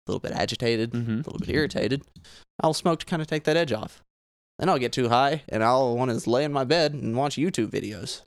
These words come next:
Speaker 1: <laughs>
Speaker 2: Yeah.
Speaker 1: I mean, that, that, everything from that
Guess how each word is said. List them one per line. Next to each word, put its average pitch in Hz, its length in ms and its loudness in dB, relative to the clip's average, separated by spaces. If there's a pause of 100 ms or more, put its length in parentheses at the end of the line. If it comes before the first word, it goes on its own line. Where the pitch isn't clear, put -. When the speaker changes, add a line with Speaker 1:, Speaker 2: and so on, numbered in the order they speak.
(460)
Speaker 1:
<laughs> - 80 6
Speaker 2:
Yeah. 294 480 0
Speaker 1:
I 160 140 4
mean, 160 300 -2 (640)
that, 147 220 0
that, 127 280 -2 (140)
everything 156 360 2
from 135 220 -2
that 147 340 2